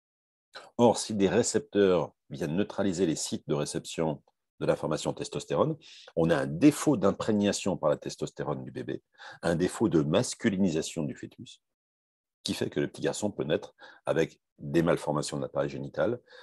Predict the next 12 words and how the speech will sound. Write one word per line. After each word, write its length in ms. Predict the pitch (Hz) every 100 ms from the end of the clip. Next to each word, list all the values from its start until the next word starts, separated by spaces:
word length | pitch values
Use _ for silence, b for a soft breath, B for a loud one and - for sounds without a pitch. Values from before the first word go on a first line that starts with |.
| B 78
des 140 | 87
problèmes 380 | - 82 90 85
augmentés 440 | 87 78 82 90
de 100 | 67
cancer, 580 | - 76 - 87 82 76 -
euh, 240 | 65 64
notamment 360 | 62 67 - 73
de 60 | 127
la 60 |
prostate 420 | - 73 - 71 -
plus 120 | -
tardivement. 600 | - 64 62 73 95 135